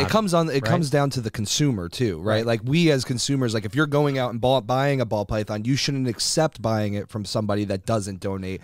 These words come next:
Speaker 1: Yeah.
Speaker 2: to the people that are allowing you to have the ball python you bought, dude.
Speaker 1: Yeah.
Speaker 2: Like, it's crazy.
Speaker 1: And so, like I said, we don't, the reason I don't think that we, like, always, like, you know, put it out is 'cause I don't,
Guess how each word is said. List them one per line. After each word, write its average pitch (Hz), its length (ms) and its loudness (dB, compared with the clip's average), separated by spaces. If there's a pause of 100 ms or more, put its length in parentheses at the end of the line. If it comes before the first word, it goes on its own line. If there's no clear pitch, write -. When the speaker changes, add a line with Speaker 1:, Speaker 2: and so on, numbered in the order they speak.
Speaker 1:
Yeah. 185 200 -4
Speaker 2:
to 147 100 4
the 127 140 0 (220)
people 165 560 2
that 127 180 0
are 127 80 2
allowing 139 500 2
you 151 120 0
to 139 80 -2
have 139 200 -2
the 139 80 0
ball 190 260 4
python 123 360 -2
you 113 80 -4
bought, 214 460 2
dude. 101 260 -4
Speaker 1:
Yeah. 110 80 0
Speaker 2:
Like, 147 180 2
it's 156 140 -6
crazy. 220 320 -2
Speaker 1:
And 220 80 0
so, 226 200 0
like 220 240 2
I - 20 0
said, 127 260 0
we 180 100 2
don't, 202 160 0 (160)
the 196 100 -2
reason 208 280 2
I 170 60 2
don't 160 180 2
think 135 140 -2
that 120 160 0
we, 123 200 0
like, 117 260 0
always, 98 360 -2
like, 101 300 -8 (240)
you 127 120 -8
know, 98 240 -6 (280)
put 131 200 4
it 117 80 -2
out 113 240 -2
is 123 180 -2
'cause 139 180 0
I 147 100 2
don't, 131 180 -2